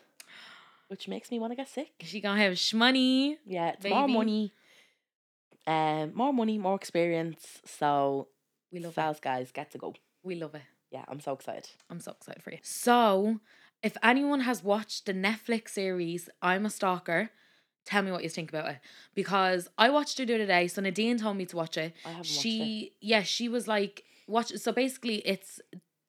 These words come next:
Speaker 2: the, they're interviewing these prisoners, um, that have been convicted for stalking.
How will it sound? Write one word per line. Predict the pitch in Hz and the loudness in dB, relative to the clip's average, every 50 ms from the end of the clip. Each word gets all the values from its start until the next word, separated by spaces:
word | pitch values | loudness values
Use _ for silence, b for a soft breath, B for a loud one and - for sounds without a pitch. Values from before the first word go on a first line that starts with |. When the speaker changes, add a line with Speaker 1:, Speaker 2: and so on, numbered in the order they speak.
| _ | _
Speaker 2:
the, | - 202 202 196 196 196 190 190 185 185 185 180 180 - 180 - | 2 2 4 4 4 2 2 2 2 2 0 -2 -4 -8 -6 0
they're | - 202 196 190 190 190 | 2 4 6 6 4 4
interviewing | - 214 240 220 240 190 208 196 190 185 | 2 0 -2 -2 -2 -4 -2 -2 -2 -2
these | 180 175 170 170 165 165 - - - _ _ _ _ | -2 0 0 -2 -2 -6 -10 -16 -20 _ _ _ _
prisoners, | - 202 202 196 190 156 165 185 - - B B B B B B B B - | -2 -2 -2 -2 -2 -4 -6 -6 -8 -12 B B B B B B B B 2
um, | 190 190 185 185 180 175 175 170 | 4 4 4 4 2 0 0 0
that | 175 175 | 0 0
have | 170 185 165 - - | 2 0 -2 0 0
been | 185 180 175 175 170 170 170 - - - | -2 0 0 -2 -6 -8 -10 -12 -12 -10
convicted | - 185 170 190 - 190 175 | -6 -6 -4 -4 -4 -6 -6
for | - 180 170 | -6 -8 -6
stalking. | - - 180 180 175 - 160 151 | -2 -2 -2 -2 -2 -4 -10 -12